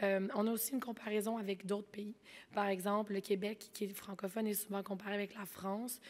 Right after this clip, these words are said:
Donc, à ce niveau-là, on va voir la France comme étant plus reculée. Mais d'un autre côté, on voit le Québec comme étant pas assez avancé comparativement aux États-Unis, par exemple. Du côté du genre,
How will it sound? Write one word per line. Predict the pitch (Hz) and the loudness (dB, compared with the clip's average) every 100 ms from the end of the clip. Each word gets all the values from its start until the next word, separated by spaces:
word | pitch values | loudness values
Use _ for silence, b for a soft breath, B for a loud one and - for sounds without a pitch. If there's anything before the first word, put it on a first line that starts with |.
| B B 202 | B B 0
Donc, | 208 208 | 0 0
à | 202 | -4
ce | - | -2
niveau-là, | 202 202 202 214 - | 0 2 2 0 -2
on | 196 196 190 | 2 2 2
va | 196 185 - - | 0 -2 -6 -2
voir | 208 226 | 4 4
la | 208 196 | 2 -2
France | - 208 | -2 -2
comme | 202 214 | -2 -6
étant | 196 208 | -4 -6
plus | 190 - 226 | -6 0 0
reculée. | 202 202 - 196 202 285 B B B - | 2 0 -2 -2 -2 -4 B B B 0
Mais | 226 | 4
d'un | 220 220 | 4 4
autre | 208 | 2
côté, | - 202 226 | 0 0 2
on | 226 | 2
voit | 196 | 0
le | 190 | -2
Québec | - 202 220 | -4 -2 0
comme | 220 214 | 0 0
étant | 202 220 | 0 -2
pas | 196 233 | 2 2
assez | 226 - | 2 2
avancé | 220 196 190 - 220 | -2 -2 -2 -2 -2
comparativement | - 208 208 208 - 202 208 | -2 -6 -6 -6 -4 -2 0
aux | |
États-Unis, | 202 190 208 190 190 | 0 -2 -2 -2 -4
par | - - | -6 -10
exemple. | 214 208 - - _ _ _ - _ - - B B B | -10 -12 -16 -20 _ _ _ -20 _ -20 -16 B B B
Du | 190 214 | 0 0
côté | 214 254 | 0 -2
du | 214 | 0
genre, | 202 214 220 262 | 0 0 0 -2